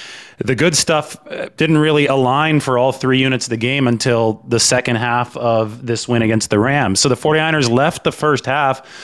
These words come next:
on a really good note, but they have to now make sure they perpetuate that moving forward. They have to be consistent with the complementary football. So just summarizing the eight games, they came out really, really strong on defense. I know they had a couple slip-ups in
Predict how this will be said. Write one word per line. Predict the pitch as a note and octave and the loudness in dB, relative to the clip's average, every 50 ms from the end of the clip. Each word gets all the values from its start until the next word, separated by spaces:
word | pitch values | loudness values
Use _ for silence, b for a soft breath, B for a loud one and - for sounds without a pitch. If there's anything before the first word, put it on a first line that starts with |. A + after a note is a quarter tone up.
| B B B | B B B
on | - C#3+ | -2 0
a | C#3 C3 | 2 2
really | A#2+ C3+ D3 F3 F#3+ F3+ | 2 4 4 4 2 2
good | D#3 C3+ D#3 E3+ D#3+ B2+ | 2 0 0 0 2 2
note, | A#2 C#3 F#3 G3+ - F2 - - - _ b b b b b b - | 2 2 2 2 0 -2 -4 -6 -10 _ b b b b b b -6
but | A2+ B2+ C#3 B2+ B2 A#2+ B2 A#2+ B2 | -2 0 2 2 2 2 0 -2 -4
they | - C3 A#2 C3+ C3+ | -6 -4 -2 0 0
have | C#3 C#3+ D3 - - | 0 0 -2 -2 0
to | D3 | 0
now | C3+ C3 C3+ C3 | 2 2 2 2
make | B2+ C3 C3 B2+ A#2 | 2 2 2 2 0
sure | - C#3+ | 0 0
they | B2+ B2 A#2 | 0 0 0
perpetuate | - - - G#2 - - A#2+ C3+ C3 - - A2+ A2 G#2 G2+ - - | 0 0 -2 0 0 0 0 0 0 0 0 2 2 0 0 -2 -2
that | A2+ G#2+ G#2+ G#2+ | -2 -2 0 0
moving | A2+ A2+ G#2 G#2 F#2+ | -2 -2 -2 -2 -4
forward. | - - - A#2+ A#2 G#2 F#2+ F#2+ | -4 -4 -2 0 0 0 0 0
They | G2 | -2
have | F#2+ A2 - | -2 -2 -2
to | - | -2
be | A2+ A2 G#2 | -2 -2 -2
consistent | - - G#2+ G2 - - C3 C3 - - A2+ G#2 F#2 G2+ | 0 -2 -2 -2 0 0 0 -2 0 -2 -2 -4 -2 -2
with | G#2 G2+ F#2 F#2 | -2 -2 -2 -2
the | G2 | -4
complementary | - - G#2 G2+ G#2 - G2+ G2+ G2 G2 F#2 F#2 F#2 | -4 -2 -2 -2 0 0 0 0 0 0 0 -2 -2
football. | - - G2+ F2+ - - G2+ G2 F#2+ | -2 -4 -4 -4 -2 -2 -2 -2 -2
So | - - - C3+ B2+ B2 A#2 B B B B B B B B B B | -2 -2 0 0 0 0 -2 B B B B B B B B B B
just | - A#3 G#3+ - - | -2 0 0 0 0
summarizing | - F#3+ F#3 F3+ F3 D#3+ D#3+ E3 D#3 C3 C#3+ D3+ D3 | 0 0 2 2 2 2 2 2 2 2 2 2 2
the | C#3 | 2
eight | C#3 C3+ C#3 C#3 B2 | 2 2 0 -2 -2
games, | A#2 C3+ C3 C3+ C3+ B2 | -2 -2 0 2 2 2
they | A2+ D#3 F#3 | 2 0 -2
came | F#3 - - G3+ F#3+ F3+ | -2 -2 -2 0 2 2
out | F3 E3 D#3 D3+ D3+ D3+ D3 - - - - - | 2 2 2 2 2 0 -2 -4 -8 -14 -14 -8
really, | D#3 C#3+ B2 B2+ C#3 D3+ E3 F3+ F#3 F#3 F3 F3 E3+ E3 | -6 -4 -2 0 2 2 2 2 4 4 4 4 4 4
really | D3+ D3 D3+ D#3 D3 | 2 2 2 2 2
strong | - - - D3+ C#3+ C#3 C#3 C3+ C3+ | 0 0 0 0 2 2 2 2 2
on | C3 B2+ A#2 G#2 | 2 2 2 2
defense. | F#2+ A#2 A#2+ A#2 - - B2+ B2 A#2+ - | 2 2 2 2 2 2 0 2 2 2
I | C3+ C3+ | 0 0
know | D3 D3 | 2 2
they | C#3 C3+ | 2 0
had | C3 C3 | 0 0
a | A2+ | -2
couple | - - B2+ - - A2+ | -2 -4 -4 -2 0 0
slip-ups | A2 - - A2+ A2+ A2 - - A#2 A2+ G#2 - - - | 0 0 0 0 0 0 0 -2 -2 -2 -2 -2 -2 0
in | A2+ G2+ G2 | 0 0 0